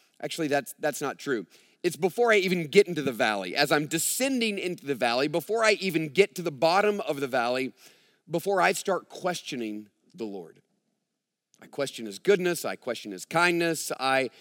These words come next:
am amazed at times when I find myself in difficult situations that my faith is not near as strong as it often is in good situations.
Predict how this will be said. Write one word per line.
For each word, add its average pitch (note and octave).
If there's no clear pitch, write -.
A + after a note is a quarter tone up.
am F3+
amazed F3
at D#3
times C3+
when D3+
I C#3+
find E3
myself D#3+
in C3+
difficult D3
situations C3+
that A#2
my F3
faith F3+
is C3+
not D3
near C#3+
as D3
strong A#2
as C3+
it C3+
often C#3
is G#2+
in A#2+
good D3
situations. -